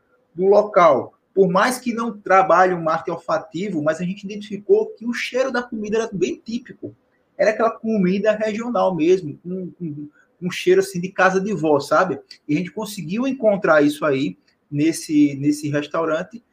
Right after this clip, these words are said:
E a partir daí a gente começou também a mapear todos esses pontos da jornada. Depois a gente começou a, a, a mapear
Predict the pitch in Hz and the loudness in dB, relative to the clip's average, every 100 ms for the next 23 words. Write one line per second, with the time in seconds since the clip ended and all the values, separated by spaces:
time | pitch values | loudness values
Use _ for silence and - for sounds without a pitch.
0 | _ _ - 202 269 - 247 247 226 226 | _ _ 0 2 2 0 -2 -2 -4 -2
1 | 220 226 220 233 - - 247 240 247 247 | -2 -2 -4 -6 -10 -8 -6 -6 -6 -6
2 | 233 214 233 233 254 - 247 220 220 - | -6 -6 -6 -4 -6 -4 -2 -2 -2 -4
3 | 277 403 403 349 - 339 - 247 220 - | -2 -2 -4 -6 -6 -10 -10 -6 -6 -8
4 | _ _ _ _ _ - 180 185 202 175 | _ _ _ _ _ -4 0 4 2 2
5 | 123 110 - _ _ _ _ _ _ _ | -2 -4 -8 _ _ _ _ _ _ _
6 | _ 147 185 196 202 202 202 - 190 180 | _ 0 4 6 6 4 -2 -6 -6 -4
7 | 175 170 170 160 - 160 156 - 151 147 | -2 2 4 4 4 2 2 0 2 2
8 | 147 151 156 - 151 135 117 | 2 -2 -2 0 2 2 2